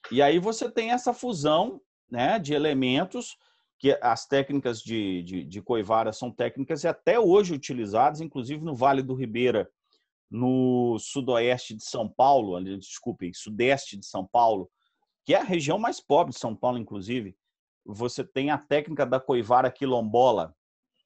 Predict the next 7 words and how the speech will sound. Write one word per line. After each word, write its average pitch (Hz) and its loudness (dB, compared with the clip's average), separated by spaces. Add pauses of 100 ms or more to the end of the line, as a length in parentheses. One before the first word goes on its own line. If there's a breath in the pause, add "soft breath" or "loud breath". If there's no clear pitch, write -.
(380)
que 131 -2
foi 123 0
efetivamente 131 -6 (160)
categorizada 120 -2
como 113 -10
patrimônio 131 -4
cultural 151 2